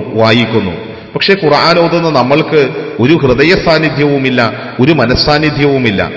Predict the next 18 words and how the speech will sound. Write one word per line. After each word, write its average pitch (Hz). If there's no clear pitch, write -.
ചുരുക്കത്തിൽ 147
പറഞ്ഞാൽ 147
നമ്മളുടെ 165
ആരാധനകളെല്ലാം 147
കേവലം 143
ചടങ്ങുകൾ 143
മാത്രമായി 123
മാറുകയാണ്. 104
ആ 127
ഒരു 170
രംഗത്ത് 156
കൃത്യമായ 175
തിരിച്ചറിവുകൾ 175
നാം 123
നേടിയെടുത്തില്ല 139
എങ്കിൽ 110
പടച്ചവന്റെ 135
മുമ്പിൽ 123